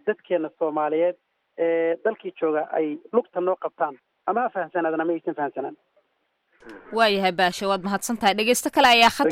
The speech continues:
Speaker 1: Thank you.
Speaker 2: ku jira, ee, soo dhowo walaalkiis, aadna Norway ayaa dabcan naga soo wacaysa. Magacaaga ku bilow iyo, ee, su'aal haddaad haysid.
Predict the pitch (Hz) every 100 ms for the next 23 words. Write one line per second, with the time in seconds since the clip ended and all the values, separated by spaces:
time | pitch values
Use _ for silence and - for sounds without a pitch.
0 | 135 - 214 240 254 269 - 214 214 208
1 | 262 254 240 233 214 208 220 240 277 269
2 | - - - 185 190 233 233 226 226 185
3 | 190 185 185 175 190 190 208 202 196 185
4 | 196 - 254 240 - - - _ 220 262
5 | 233 202 208 202 277 208 220 254 262 -
6 | 214 202 185 180 175 160 - - 180 175
7 | 170 165 - 185 208 214 185 190 175 170
8 | 147 -